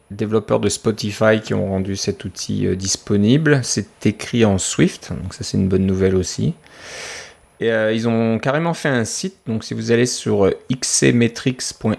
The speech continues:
I O, X C M E T R I C S point I O,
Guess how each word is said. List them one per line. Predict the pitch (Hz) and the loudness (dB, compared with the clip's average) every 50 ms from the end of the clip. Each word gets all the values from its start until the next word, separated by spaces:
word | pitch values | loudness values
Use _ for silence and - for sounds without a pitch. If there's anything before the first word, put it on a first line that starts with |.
| - - | -4 -4
I | 113 110 - - | -4 -4 -2 0
O, | 107 113 120 131 165 202 - - - - _ _ _ | 2 4 4 4 4 2 0 -6 -16 -20 _ _ _
X | - 123 127 - - - - - | 0 0 0 0 -4 -6 -6 -6
C | - - - 139 117 117 - - | -4 -2 0 0 0 0 0 0
M | - 107 110 104 - - - | 2 2 2 2 0 0 2
E | - 110 107 | 2 2 2
T | - - - 113 107 95 - - | 0 0 0 2 2 2 2 2
R | 101 104 101 - - | 2 2 2 0 -2
I | - 110 107 | -4 -4 -4
C | - - - 104 101 | -4 -4 -2 2 2
S | 98 98 98 98 - | 4 2 2 0 -4
point | - - 101 98 - - - | -8 -6 -4 -4 -4 -4 -4
I | 110 104 - - | -4 -4 -2 0
O, | 98 107 110 127 151 | 0 0 0 0 -2